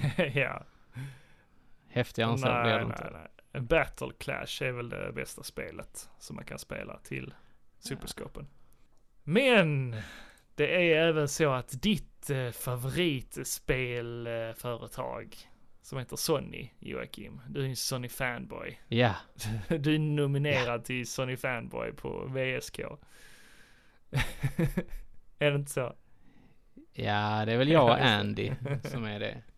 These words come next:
Speaker 2: Andy är väl typ snäppet värre än vad jag är.
Speaker 1: Det är ju så att, eh, Sony har gått ut och frågat sina, eh, Playstation Plus, eh, medlemmar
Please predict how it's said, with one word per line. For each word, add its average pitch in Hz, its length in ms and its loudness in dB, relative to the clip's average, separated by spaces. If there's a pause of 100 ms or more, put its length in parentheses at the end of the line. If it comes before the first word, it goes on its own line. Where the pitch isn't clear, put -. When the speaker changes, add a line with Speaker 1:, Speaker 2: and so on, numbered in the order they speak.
(440)
Speaker 2:
Andy 127 360 2
är 131 140 8
väl 110 200 2
typ 107 280 2
snäppet - 760 -2 (420)
värre 107 560 4 (1300)
än 107 160 2
vad 107 140 4
jag 101 280 2
är. 92 100 -6 (760)
Speaker 1:
Det 165 140 0
är 165 140 6
ju 151 120 6
så 143 300 4
att, 135 340 2
eh, 131 80 2
Sony 127 560 2
har 131 160 2
gått 131 240 -2
ut 139 280 0
och - 140 -6
frågat 139 540 -2
sina, 127 680 -4
eh, 87 300 -8
Playstation 135 520 -4
Plus, - 480 0
eh, 131 460 -4
medlemmar 131 600 -2